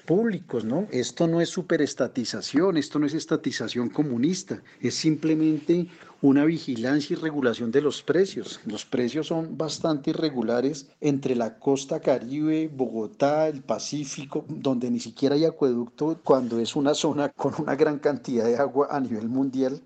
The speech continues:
pero los servicios de electricidad y otros se cobran a unas tasas bastante escandalosas, ¿no?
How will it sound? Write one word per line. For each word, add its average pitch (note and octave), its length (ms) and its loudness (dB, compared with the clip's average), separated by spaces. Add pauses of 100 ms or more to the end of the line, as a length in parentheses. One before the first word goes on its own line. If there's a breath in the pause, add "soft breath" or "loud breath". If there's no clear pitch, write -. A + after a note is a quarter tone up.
(140)
pero C#3+ 200 6
los B2 160 -2
servicios A#2+ 400 -2
de D3+ 60 0
electricidad A#2 840 0
y A#2+ 160 0
otros C3 480 0 (220)
se - 220 -2
cobran C#3 640 -2
a - 60 -8
unas B2+ 340 -2
tasas C#3+ 640 0 (100)
bastante A#2 1000 -2 (100)
escandalosas, A#2+ 960 -2
¿no? D3 220 -4